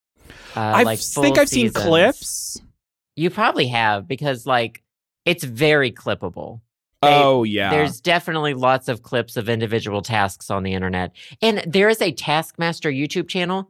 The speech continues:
Speaker 1: that has all the episodes for free. It's
Speaker 2: I
Speaker 1: like
Speaker 2: love
Speaker 1: their
Speaker 2: that.
Speaker 1: official channel, and they just release all the episodes.
Speaker 2: That's
Speaker 1: So
Speaker 2: what they
Speaker 1: there's
Speaker 2: should do.
Speaker 1: sixteen, there's sixteen seasons. Um,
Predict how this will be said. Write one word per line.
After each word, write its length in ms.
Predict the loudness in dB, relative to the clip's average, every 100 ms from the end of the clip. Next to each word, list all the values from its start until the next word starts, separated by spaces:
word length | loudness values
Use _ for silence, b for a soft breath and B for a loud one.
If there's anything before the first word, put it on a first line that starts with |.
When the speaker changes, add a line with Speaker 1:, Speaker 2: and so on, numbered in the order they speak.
| -6
Speaker 1:
that 80 |
has 180 | -4 -4 -8 _ 0
all 180 | 2
the 120 | 4 2
episodes 400 | 0 -2 -2 -2
for 120 | -8
free. 340 | -4 -4 -6 -12 b b
It's 140 | -4 2
Speaker 2:
I 60 |
Speaker 1:
like 100 | 2
Speaker 2:
love 80 | 2
Speaker 1:
their 140 | 2
Speaker 2:
that. 140 | 0 0
Speaker 1:
official 320 | 0 0 -2
channel, 460 | -2 -2 -2 -4 -6
and 140 | -6 -4
they 80 |
just 220 | -4 -6 -6
release 500 | -6 -2 -2 -2 -2
all 100 | -2
the 120 | -2
episodes. 600 | -4 -8 -10 -10 -12 -20
Speaker 2:
That's 220 | _ -8
Speaker 1:
So 60 | -2
Speaker 2:
what 40 | 2
they 40 |
Speaker 1:
there's 140 | 2 2
Speaker 2:
should 120 | 2
do. 60 | 2
Speaker 1:
sixteen, 500 | 4 4 2 -2 -8 _ _ _ _
there's 200 | -6 -4
sixteen 500 | 0 0 0 -4 -4
seasons. 720 | -4 -4 -2 -4 -6 -12 -20 _ _ _ -6
Um, 640 | 0 2 2 0 -4 -10